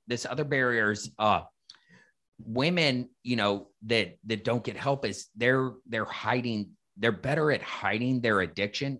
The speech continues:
It, it might go to the extremes that you went to, Miko, but there's a lot of women out there. It's, it was pretty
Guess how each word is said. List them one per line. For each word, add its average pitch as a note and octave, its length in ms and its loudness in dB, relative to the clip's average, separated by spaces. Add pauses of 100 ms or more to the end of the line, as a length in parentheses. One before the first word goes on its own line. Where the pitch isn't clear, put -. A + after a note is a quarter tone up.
It, A#2+ 220 0 (120)
it A#2 120 2
might A#2+ 320 2
go A#2+ 180 4
to C3 220 -2
the G#2+ 180 -2
extremes A2+ 560 -2
that D#2+ 240 -6
you G#2 120 -2
went C3 240 -2
to, D3 380 -2
Miko, D3+ 480 0 (280)
but B2+ 140 -2
there's B2+ 180 4
a A2+ 60 4
lot B2 340 4
of D#3+ 100 0
women A2 280 -2
out G2 200 0
there. G#2+ 220 2 (260)
It's, C#3 280 -2
it D#3 100 4
was G#3 160 6
pretty D#3+ 520 0